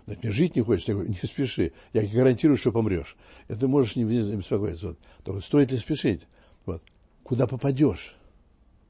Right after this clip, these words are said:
Дело все в том, что ведь эта жизнь, вот на этот вопрос никакая наука не отвечает. Именно в этом свете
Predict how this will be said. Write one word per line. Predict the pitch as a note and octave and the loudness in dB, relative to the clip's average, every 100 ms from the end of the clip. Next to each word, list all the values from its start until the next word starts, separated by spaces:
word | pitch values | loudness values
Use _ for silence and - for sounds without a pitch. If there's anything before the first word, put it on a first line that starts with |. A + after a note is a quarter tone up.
| _ _ _ _ - | _ _ _ _ -14
Дело | G2 A2+ C3+ | -2 4 4
все | A#2 G#2+ | 2 -2
в | |
том, | E3 D3 | 0 0
что | - B2 F#2+ - _ _ _ _ | -2 -4 -4 -10 _ _ _ _
ведь | - A2+ | -6 -2
эта | A2+ | 0
жизнь, | B2+ G2 - _ _ _ | 0 0 -4 _ _ _
вот | A2 G#2+ - | -8 -8 -6
на | A#2 B2 C#3 | 0 4 6
этот | D3 C#3 A2+ | 4 0 -4
вопрос | A#2 A2+ B2 F2+ - _ _ - | -2 2 0 0 -6 _ _ -6
никакая | A#2+ A#2+ A#2+ - A2+ G2+ | -2 0 -2 -4 -2 0
наука | G2+ G2 G2 - G2 | 0 0 -2 -4 -8
не | G2 | -6
отвечает. | F#2+ - F2+ - G2 F#2 - - _ _ _ _ _ - - | -8 -12 -16 -14 -16 -16 -16 -20 _ _ _ _ _ -20 2
Именно | D3 D#3 D3 | 6 8 8
в | C3 | 8
этом | F3 D#3 C3+ | 6 6 4
свете | A2+ C3 A#2+ F2+ - D#2+ | 4 4 4 4 0 -10